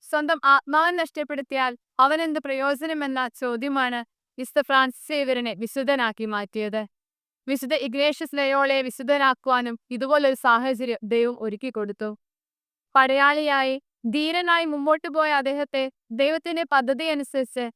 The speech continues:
ആശുപത്രി കിടക്കയിൽ എത്തിച്ചു. അവിടെ വെച്ച് അദ്ദേഹത്തിന് അലസമായ തന്റെ ജീവിതത്തിനിടയ്ക്ക് വായിക്കാൻ കിട്ടിയത് രണ്ട് പുസ്തകങ്ങളാണ്, ക്രിസ്തുവിന്റെ സുവിശേഷവും വിശുദ്ധരുടെ ജീവചരിത്രവും.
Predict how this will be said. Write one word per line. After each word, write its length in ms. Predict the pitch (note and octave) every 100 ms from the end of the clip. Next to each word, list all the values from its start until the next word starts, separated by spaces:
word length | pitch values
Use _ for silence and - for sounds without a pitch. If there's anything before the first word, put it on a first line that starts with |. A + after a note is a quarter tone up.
| -
ആശുപത്രി 540 | A#3 B3 - C#4 D4
കിടക്കയിൽ 440 | C#4 B3+ A3 A#3 G#3
എത്തിച്ചു. 440 | G3+ G3+ - A3 - _ _ _ _
അവിടെ 260 | B3 C4 C#4+
വെച്ച് 440 | C#4+ B3+ C#4 C4+ - _ _
അദ്ദേഹത്തിന് 640 | C4+ C#4 E4+ E4+ E4 D#4
അലസമായ 500 | C#4 C#4 - E4 E4+
തന്റെ 240 | E4+ D#4+ D#4
ജീവിതത്തിനിടയ്ക്ക് 920 | C4 C#4+ D4 D#4+ D#4 C#4+ C4 C4 B3 - -
വായിക്കാൻ 480 | B3+ C4 B3+ D4+ D#4+
കിട്ടിയത് 440 | C#4+ C4+ B3 A3 -
രണ്ട് 200 | A#3 B3
പുസ്തകങ്ങളാണ്, 840 | B3 - C4 B3+ A#3+ G#3+ G#3 G#3+ - _ _ _
ക്രിസ്തുവിന്റെ 580 | C4 - D#4 D4 C#4 C4+
സുവിശേഷവും 840 | - B3 A#3 C#4 C4+ - B3+ A#3 _
വിശുദ്ധരുടെ 600 | A#3 A3+ C#4 D4+ C4 B3
ജീവചരിത്രവും. 920 | A#3 A#3 A3+ A#3+ A3+ G3+ G#3+ G#3 G#3